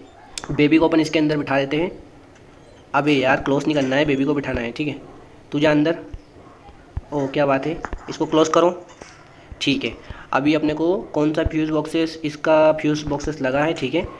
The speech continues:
इसका लगाना है अपने को। ओके, तो यहाँ पर है fuse, अपन उठा लेते हैं। ओके,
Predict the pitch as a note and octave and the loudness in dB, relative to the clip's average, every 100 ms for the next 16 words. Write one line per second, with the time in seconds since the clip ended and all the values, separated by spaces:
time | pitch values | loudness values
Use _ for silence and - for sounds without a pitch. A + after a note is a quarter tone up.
0 | - - - - D3+ C3+ C3 C#3+ C#3+ D3 | -16 -6 -4 2 2 2 2 2 0 -2
1 | D#3+ F#3+ - - - C3 D#3 E3+ C#3+ B2+ | -4 -6 -12 -16 -10 -2 -2 0 -2 -2
2 | C3+ C#3 D3 D3+ C#3+ D3 C#3 D3 D3 D#3 | -2 0 0 0 0 0 0 -2 -2 -4
3 | C#3+ C#3 C#3 B2+ B2+ C3+ D3+ D3+ E3+ - | -2 -4 -6 -4 -2 -2 -2 -4 -6 -10
4 | - - - - - C3 D3 | -20 -20 -18 -20 -14 -4 -2